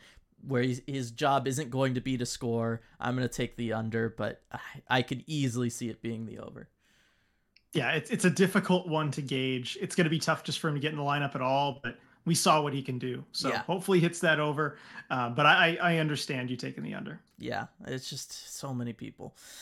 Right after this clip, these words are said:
Speaker 1: Um, so many wingers. All right, Vince Dunn, R J. Now, we, we, we, we're through the contract stuff. That's all been settled.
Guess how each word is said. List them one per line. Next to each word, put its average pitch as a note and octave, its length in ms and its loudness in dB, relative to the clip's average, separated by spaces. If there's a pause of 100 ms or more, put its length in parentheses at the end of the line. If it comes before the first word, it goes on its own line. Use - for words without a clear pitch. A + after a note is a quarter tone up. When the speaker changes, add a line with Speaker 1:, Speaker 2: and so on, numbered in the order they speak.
(340)
Speaker 1:
Um, B2 480 4
so G3 140 2
many G3 120 4
wingers. A#2+ 460 -2 (100)
All F#3+ 160 12
right, C#3+ 280 8 (360)
Vince F3 500 0
Dunn, F3+ 260 6
R C#3+ 180 4
J. D3 380 2 (240)
Now, C#3 240 4 (100)
we, C3 220 -4
we, C3 160 -8
we, B2+ 180 -6
we're A#2+ 220 -4
through E3 280 0
the D#3+ 80 0
contract E3+ 760 2
stuff. E3 460 2
That's C3 220 2
all C#3 140 4
been B2+ 220 -2
settled. F3+ 640 4